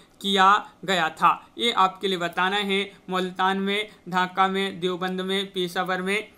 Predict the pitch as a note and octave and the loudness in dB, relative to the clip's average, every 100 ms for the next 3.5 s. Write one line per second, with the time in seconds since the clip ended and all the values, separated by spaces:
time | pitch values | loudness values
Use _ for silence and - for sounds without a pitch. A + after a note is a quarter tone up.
0 | _ _ _ _ G#3+ G#3+ B3 A#3+ A#3+ B3 | _ _ _ _ 2 2 0 -4 -2 0
1 | A#3 G3+ G3 A3 G#3+ G#3 A3 F#3+ F#3+ F#3 | 0 0 0 0 0 -2 -2 -4 -4 -4
2 | F#3 F#3 G3+ G3 F#3+ F#3 E3+ E3+ E3+ F3+ | -4 -4 -4 -6 -4 -4 -2 -4 -4 -6
3 | E3+ E3 D#3 D#3 C#3+ | -6 -4 -4 -6 -8